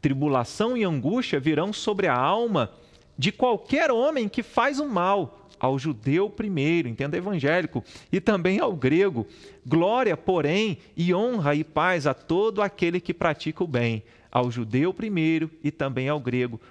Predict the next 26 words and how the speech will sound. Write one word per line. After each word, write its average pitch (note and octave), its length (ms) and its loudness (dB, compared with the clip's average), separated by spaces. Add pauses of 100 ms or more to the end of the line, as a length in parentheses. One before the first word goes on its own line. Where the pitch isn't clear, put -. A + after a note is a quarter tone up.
(140)
porque - 280 -4
para B2+ 260 0
com A#2+ 240 -4
Deus D#3 460 -2 (180)
não C#3+ 300 -2
há C3+ 240 0 (160)
acepção B2+ 760 -6 (240)
de B2 80 -12
pessoas. A#2+ 800 -6 (720)
Você - 140 -8
consegue E3 320 -2
perceber D#3+ 400 -2
como E3+ 240 -4
Deus D#3 220 0
trata F3 340 0
o D#3 40 0
juízo D3+ 300 0
dele? F3 340 0 (1400)
A C#3 100 2
única F#3+ 260 0
diferença F#3+ 460 -2
é G3 60 0
Jesus F#3+ 360 0
na F#3 140 0
nossa F#3+ 260 -2
vida. D#3 460 -4